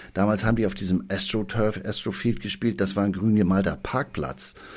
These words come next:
Also das war kein Spaß, sich da so zu bewegen.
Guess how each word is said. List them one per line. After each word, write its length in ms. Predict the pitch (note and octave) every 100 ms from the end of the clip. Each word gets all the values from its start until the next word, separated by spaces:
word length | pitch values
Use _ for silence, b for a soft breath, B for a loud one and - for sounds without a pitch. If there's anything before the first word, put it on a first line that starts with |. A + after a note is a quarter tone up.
| B
Also 180 | - G2
das 240 | G2 G2 G#2
war 140 | G2+
kein 280 | G2 G#2+ G2+
Spaß, 460 | - B2+ D#3+ D#3
sich 160 | - G2
da 160 | G2 E2+
so 160 | F2+
zu 220 | E2+ -
bewegen. 600 | E2 D2+ E2 D#2+ E2 G#2